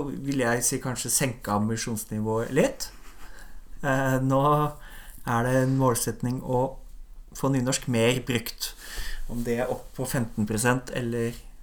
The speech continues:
tjue, eller femti, eller syttifem, det, det snakker man ikke om. Og det blir vel heller ikke sagt at det er et valg. Altså, man velger det ikke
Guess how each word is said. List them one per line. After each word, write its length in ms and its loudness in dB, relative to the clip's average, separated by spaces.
tjue, 420 2
eller 440 -2
femti, 460 -2
eller 180 -2
syttifem, 640 0
det, 380 -2
det 400 -10
snakker 260 -8
man 160 -8
ikke 300 -10
om. 280 4
Og 100 8
det 140 8
blir 200 0
vel 100 0
heller 340 0
ikke 400 0
sagt 260 -6
at 100 -8
det 100 2
er 80 -2
et 100 -14
valg. 420 0
Altså, 200 -4
man 160 0
velger 400 2
det 100 4
ikke 200 0